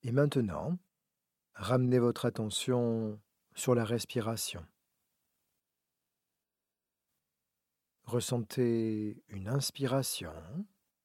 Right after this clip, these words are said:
et une expiration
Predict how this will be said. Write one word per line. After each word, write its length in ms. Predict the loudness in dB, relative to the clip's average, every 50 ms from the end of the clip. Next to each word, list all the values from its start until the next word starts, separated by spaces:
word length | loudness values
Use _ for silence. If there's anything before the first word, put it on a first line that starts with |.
| _ _ _ _ _ _ _ _ _ _ _ _ _ _ _ _ _ _ _ _ _ _ _ _ _
et 100 | -10 -8
une 220 | -8 -8 -8 -8
expiration 960 | -8 -8 -8 -8 -2 0 2 2 2 0 0 -4 -4 -2 -2 -4 -4 -6 -10